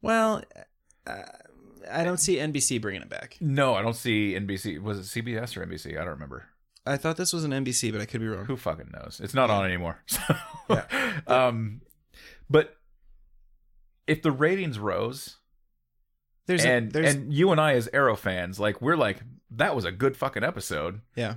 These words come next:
Speaker 2: Then there's, there's money to be made somewhere.
Speaker 1: Definitely.
Speaker 2: And I think there's enough with Legends Tomorrow coming out in January, and The Flash and, and Arrow continuing their stride. I think there's enough work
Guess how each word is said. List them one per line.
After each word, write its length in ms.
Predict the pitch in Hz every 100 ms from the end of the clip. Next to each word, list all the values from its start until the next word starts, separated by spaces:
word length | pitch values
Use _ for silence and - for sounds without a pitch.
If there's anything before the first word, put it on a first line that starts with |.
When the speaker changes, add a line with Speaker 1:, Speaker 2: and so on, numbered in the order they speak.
| -
Speaker 2:
Then 160 | - 160
there's, 260 | 156 143 -
there's 280 | 123 143
money 300 | 123 165 247
to 80 | 95
be 120 | 85
made 280 | 85 82 82
somewhere. 520 | - 127 87 52 69 - _ _ _
Speaker 1:
Definitely. 260 | - 117 117
Speaker 2:
And 340 | 107 101 98 - - _ _ _ _ _ _ _
I 100 | 123
think 280 | 131 180 180
there's 180 | 175 143
enough 480 | 123 127 160 - -
with 260 | - 131 123
Legends 400 | 131 147 180 -
Tomorrow 300 | 123 120 123
coming 200 | 131 127
out 80 | 123
in 60 | 107
January, 520 | 101 104 110 113 117 - _ _ _ _ _ _ _ _ _ -
and 100 | 113
The 60 | 110
Flash 340 | 110 110 110
and, 240 | 110 101 -
and 200 | 101 98
Arrow 480 | 98 98 101 104 - _ _
continuing 800 | 113 95 104 98 101 101 101 101 - _
their 240 | 117 95 95
stride. 500 | - 98 95 107 117 _ - _ _ - -
I 60 |
think 240 | 120 170 175
there's 160 | 165
enough 180 | 117 120
work 380 | 92 110 113 -